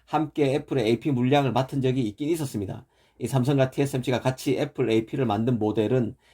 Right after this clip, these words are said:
아이폰 식스 에스와 아이폰 식스 에스 플러스 단 두 개 모델에 불과했는데요.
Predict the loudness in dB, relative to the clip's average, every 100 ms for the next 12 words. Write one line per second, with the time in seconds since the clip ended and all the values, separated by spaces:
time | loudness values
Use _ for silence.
0 | _ 0 2 2 0 0 -4 -4 -4 -4
1 | -4 0 4 4 2 -8 _ _ -4 -2
2 | -2 -4 -4 -6 -6 -6 -4 -4 -4 -4
3 | -4 -2 0 2 2 0 0 2 2 2
4 | -2 -6 -6